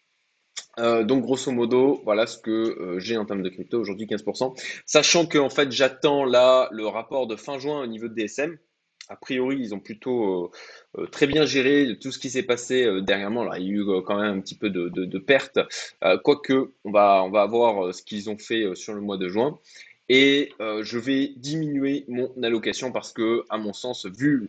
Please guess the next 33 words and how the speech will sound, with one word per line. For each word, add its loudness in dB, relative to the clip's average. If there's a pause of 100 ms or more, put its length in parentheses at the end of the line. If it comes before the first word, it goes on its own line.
là, 6
maintenant, -4
c'est -6
bon, -2
c'est -2
acté, 2 (340)
euh, -2
chose -2
qui -8
a -2
évolué 0
sur -4
ces -10
derniers -2
mois -6
au -6
niveau -6
du -6
marché -6
crypto. -4
Là, -2
c'est -8
acté -4
pour -8
moi. 0
On -4
est 0
dans 0
un 0
bear 2
market -2
et -2
je -6